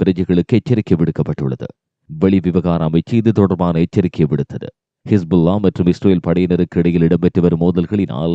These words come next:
நூற்றுக்கணக்கான மரணங்கள் பதிவாகி வருகின்றமை குறிப்பிடத்தக்கது.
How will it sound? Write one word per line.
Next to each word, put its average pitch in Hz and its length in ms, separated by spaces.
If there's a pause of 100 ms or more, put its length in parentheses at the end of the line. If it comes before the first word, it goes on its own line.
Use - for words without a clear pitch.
நூற்றுக்கணக்கான 117 800
மரணங்கள் 92 440 (100)
பதிவாகி 113 440
வருகின்றமை 90 520
குறிப்பிடத்தக்கது. - 760